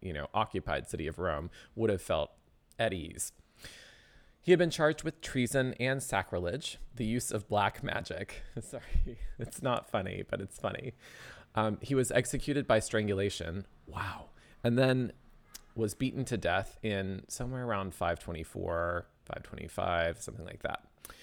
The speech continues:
But there is a chance that, given his relatively comfortable imprisonment, he could have received a stay of execution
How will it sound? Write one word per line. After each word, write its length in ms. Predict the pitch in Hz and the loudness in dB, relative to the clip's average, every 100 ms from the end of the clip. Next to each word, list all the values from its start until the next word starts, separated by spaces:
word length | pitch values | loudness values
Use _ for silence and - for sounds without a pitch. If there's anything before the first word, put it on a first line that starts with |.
| - - _ | -20 -20 _
But 260 | 139 160 - | 6 6 6
there 120 | 131 | 2
is 100 | 117 | 2
a 80 | 110 | -2
chance 400 | - 175 196 - | -4 -4 -4 -2
that, 280 | 98 - 98 | -2 -2 -2
given 300 | 101 95 98 | -2 -2 -2
his 380 | 98 92 - | -4 -4 -4
relatively 440 | 95 92 - 113 85 | -2 -2 -4 -6 -6
comfortable 480 | 107 87 98 87 85 | -6 -6 -2 0 -2
imprisonment, 580 | 87 151 160 147 131 - - - | -2 -2 0 0 0 -6 -20 -14
he 120 | - | -10
could 220 | 95 165 160 | -2 2 4
have 100 | 127 | 2
received 460 | 117 110 98 90 | 0 2 2 2
a 60 | 92 | -2
stay 280 | - 101 98 | 0 4 4
of 100 | 92 | 4
execution 640 | 82 - - 160 120 98 | -2 -2 -2 0 0 0